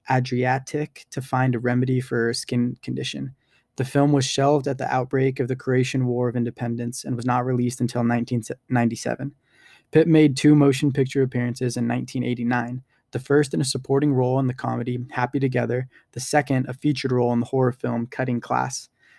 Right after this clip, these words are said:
the f-, the first of Pitt's films to reach theaters. He made guest appearances on television series Head of the Class, Freddy Nightmares, Thirty-something, and for a second time, Growing Pains.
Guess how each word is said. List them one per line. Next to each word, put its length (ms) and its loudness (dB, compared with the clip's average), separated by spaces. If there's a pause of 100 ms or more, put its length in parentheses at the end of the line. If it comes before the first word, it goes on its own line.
(140)
the 80 -6
f-, 260 -20 (100)
the 100 0
first 300 4
of 140 -6
Pitt's 200 0
films 340 -2
to 100 -4
reach 220 -2
theaters. 440 -4 (300)
He 100 -4
made 240 4
guest 240 2
appearances 540 0
on 100 2
television 520 0
series 500 0
Head 260 -2
of 80 -6
the 80 -8
Class, 560 -4
Freddy 300 2
Nightmares, 640 -2 (320)
Thirty-something, 840 0
and 180 -2
for 80 -4
a 60 -2
second 300 -2
time, 280 -4
Growing 300 0
Pains. 420 -6